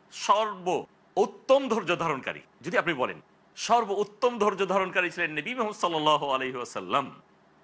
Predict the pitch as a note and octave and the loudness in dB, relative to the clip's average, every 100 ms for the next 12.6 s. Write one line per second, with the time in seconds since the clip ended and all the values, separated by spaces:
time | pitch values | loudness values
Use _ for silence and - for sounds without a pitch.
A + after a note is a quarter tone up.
0 | _ - B3 G3 F#3+ F3+ F3+ F3+ E3 D3+ | _ -12 -6 -2 -2 0 0 0 -2 -6
1 | C3 A2 D#2 _ _ _ _ _ G3 A3+ | -6 -10 -12 _ _ _ _ _ -8 -4
2 | A#3+ C4 F#3+ F3 A3+ A#3+ A#3 F3+ C3+ D#2 | -4 -6 -6 0 0 2 2 0 -4 -12
3 | _ _ _ A2+ E3+ G3 A#3+ A3+ A3 A3 | _ _ _ -4 -4 -2 -4 -4 -4 -4
4 | G3+ G3 G3 F#3+ F3+ F3+ F#3 F#3 F3 F3 | -2 2 4 4 2 2 0 -4 -4 -2
5 | E3+ E3+ F3 F3 C3+ G#2+ D#3 D3+ G3 D#3+ | 0 0 0 -4 -6 -6 -2 4 2 2
6 | F2+ _ _ - F3+ F#3+ F3 F3 D#3+ - | -8 _ _ 0 0 0 -4 -4 -6 -8
7 | _ _ _ _ - F#3 G#3 G#3 E3 A2 | _ _ _ _ 0 2 2 -2 -6 0
8 | E3+ E3 D#3 D3 D3 A#2+ G#2+ D#2+ _ _ | 0 2 0 -2 -6 -6 -8 -16 _ _
9 | _ _ _ _ - E3+ E3+ E3+ F3+ E3+ | _ _ _ _ 0 4 6 4 2 -8
10 | _ _ _ D#3 D#3 F#3 F#3+ F3 F3 E3+ | _ _ _ -6 -2 0 -2 -4 -4 -4
11 | F3 - _ _ _ _ _ _ - D#3+ | -6 -10 _ _ _ _ _ _ 0 0
12 | - F3 F3+ E3 F3 F3 | 0 -8 -4 0 -2 -2